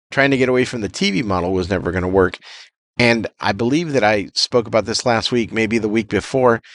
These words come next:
but cable was very good for Disney, Fox, Hulu, H B O, th-, they didn't have to pay for the infrastructure.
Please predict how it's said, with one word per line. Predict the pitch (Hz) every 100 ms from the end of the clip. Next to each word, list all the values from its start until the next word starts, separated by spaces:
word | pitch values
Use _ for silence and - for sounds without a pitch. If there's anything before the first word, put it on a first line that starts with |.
| - - - _ -
but | 110 98 _ _ _ _ - - _ _ _ _ _ _ -
cable | 147 208 160 104 95 _ _ _
was | 98 113 120 95
very | 90 104 143 147 107 90 82 _ _ _ _ - 107
good | 123 120 92
for | - 120 117 110 107 - - _ _ _ _ _ _
Disney, | 107 113 107 113 104 101 - _ _ _ _
Fox, | - - 98 101 101 - - - - _ _ -
Hulu, | 117 113 107 104 101 98 - _ _ _ _ _ _ _ _ _ _ _ -
H | 120 110 -
B | 104 101
O, | 98 98 - - _ _ _ _ _ _ _ _ _ _ _ _ _ -
th-, | 120 117
they | 127 120 147 175
didn't | 147 156 143
have | 127 139 -
to |
pay | 120 139
for | - 117
the | 98 107
infrastructure. | 135 117 - 92 85 - 76